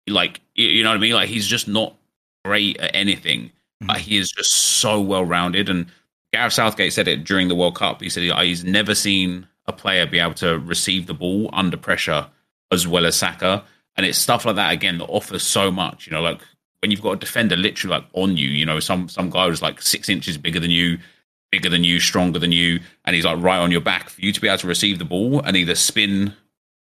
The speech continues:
Speaker 1: and create something or lay the ball off and, and open your teammates up, that's, that's why Saka is so good. And, and just like Saliba, it's about how he interprets the game.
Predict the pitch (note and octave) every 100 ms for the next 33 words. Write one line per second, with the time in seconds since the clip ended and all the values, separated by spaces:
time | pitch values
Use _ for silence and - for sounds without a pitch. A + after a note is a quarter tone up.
0 | _ _ _ F#2+ E2+ F2 - G2+ - A2
1 | G#2 F#2 E2+ E2+ F#2+ G2 E2+ F#2 F2+ F2
2 | F#2 E2 C#2 F2+ F2+ G2 F2 - F#2 F2+
3 | F2 - G2 D#3 - _ _ _ _ -
4 | - F2 G#2+ - - - - - - _
5 | _ _ _ _ _ - A2 - G2 F2+
6 | - F#2 - E2+ D#2+ - - F#2 E2+ F2+
7 | G#2 A2+ F#2 A2+ G2+ B2 C#3+ A#2 - A#2
8 | G#2+ C#2+ C#2+ - _ _ _ - G#2 G2
9 | - G#2 F#2+ E2+ E2 - G2+ F#2+ - -
10 | - - D2 D#2+ E2+ F2+ F#2+